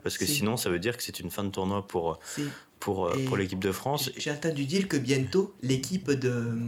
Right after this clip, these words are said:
Speaker 2: Congo
Speaker 1: L'équipe
Speaker 2: allait
Speaker 1: du Congo.
Speaker 2: arriver dans le, dans le tournoi Destination.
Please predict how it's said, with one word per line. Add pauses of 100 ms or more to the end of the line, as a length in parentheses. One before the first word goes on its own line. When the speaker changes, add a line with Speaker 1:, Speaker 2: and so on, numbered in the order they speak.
(160)
Speaker 2:
Congo (560)
Speaker 1:
L'équipe
Speaker 2:
allait
Speaker 1:
du
Congo. (140)
Speaker 2:
arriver
dans
le, (100)
dans
le
tournoi
Destination.